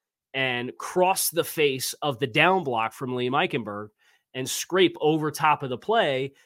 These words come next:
and help to tackle Salvon Ahmed in the hole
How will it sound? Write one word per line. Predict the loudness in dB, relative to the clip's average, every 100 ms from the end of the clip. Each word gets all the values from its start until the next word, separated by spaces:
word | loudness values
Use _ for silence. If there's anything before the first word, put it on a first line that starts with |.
| _
and | -8 -4
help | 2 0 0
to | -10
tackle | -8 -2 -2 -2 -6
Salvon | -6 -4 -4 -2
Ahmed | -4 -4 -8 -6
in | -8
the | -8
hole | -2 0 0